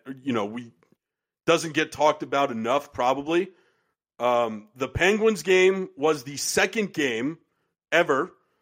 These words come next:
that the Rangers have played the twelve forwards they would like to carry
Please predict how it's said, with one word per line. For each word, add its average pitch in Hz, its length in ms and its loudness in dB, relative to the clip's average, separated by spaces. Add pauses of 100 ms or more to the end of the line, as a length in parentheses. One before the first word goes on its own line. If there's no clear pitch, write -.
(220)
that 151 240 2
the 156 80 4
Rangers 151 480 0
have 139 280 -4
played 147 360 -2
the 127 80 -12
twelve 143 400 -2
forwards 135 420 -4
they 135 120 -4
would 131 140 -4
like 127 200 -2
to 127 80 -14
carry 117 460 0